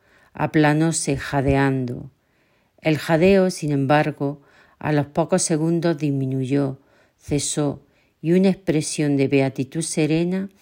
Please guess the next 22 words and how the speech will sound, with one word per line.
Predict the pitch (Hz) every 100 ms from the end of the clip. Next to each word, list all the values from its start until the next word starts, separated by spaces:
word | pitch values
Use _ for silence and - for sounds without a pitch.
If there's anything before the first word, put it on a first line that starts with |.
| - - _ _
se | - 160
esparció | 151 - 151 - - 175 170
por | 170
la | 151 143 143
cara | 156 156 151
desencajada | 147 - 143 139 135 - - 160 147
y | 135
cárdena, | - 151 147 127 131 123 - - _ - - -
ahora | - 151 160 160 151 139
amarilla. | 127 120 131 123 123 120 123 _ _ _ _ _ _ _ -
La | 160
baronesa | 160 160 165 185 208 - 170 180 190 _ _
se | - 170
había | 160 165 175
precipitado | 170 170 165 135 143 160 151 151
a | 147
llamar | 135 127 139
al | 139 131
capellán. | - 127 - 120 131 120 120 - _ _ _ - _ _ _
Cuando | - 165 160 190
éste | 190 - 170
llegó, | 156 147 170 175